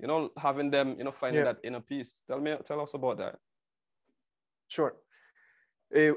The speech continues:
Speaker 2: I arrived in China in two thousand nine,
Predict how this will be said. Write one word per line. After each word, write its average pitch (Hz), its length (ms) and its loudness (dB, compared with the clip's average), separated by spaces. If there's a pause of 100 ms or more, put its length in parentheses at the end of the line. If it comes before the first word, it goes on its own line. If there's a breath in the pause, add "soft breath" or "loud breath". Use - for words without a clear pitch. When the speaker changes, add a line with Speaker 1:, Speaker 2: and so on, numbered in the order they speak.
Speaker 2:
I 170 180 6
arrived 165 280 6
in 151 260 -4
China 180 720 0
in 131 160 -6
two 147 100 -6
thousand 131 420 0
nine, 123 380 -2